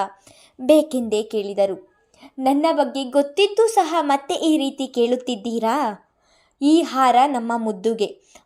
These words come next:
ಅವಳ ಮದುವೆಗೆ ತೆಗೆಯೋಣ ಎಂದು ಸೆಲೆಕ್ಟ್ ಮಾಡುತ್ತಿರುವುದು. "ಹೀಗಷ್ಟೇ ಮಾರ್ಕೆಟಿಗೆ ಬಂದಿದೆ ಹೊಸ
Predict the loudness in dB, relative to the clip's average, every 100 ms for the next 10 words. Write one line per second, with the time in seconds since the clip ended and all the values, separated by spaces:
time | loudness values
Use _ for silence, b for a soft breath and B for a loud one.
0 | _ 6 8 4 2 2 0 2 0 0
1 | -4 -2 0 0 -2 -4 -4 -6 -4 -2
2 | 2 2 0 -4 -4 -4 -6 -2 -2 -2
3 | -6 b b b b b 4 6 6 4
4 | 2 0 2 -2 -2 -6 -6 -4 -4 -4
5 | -6 -6 -8 -8 -6 -2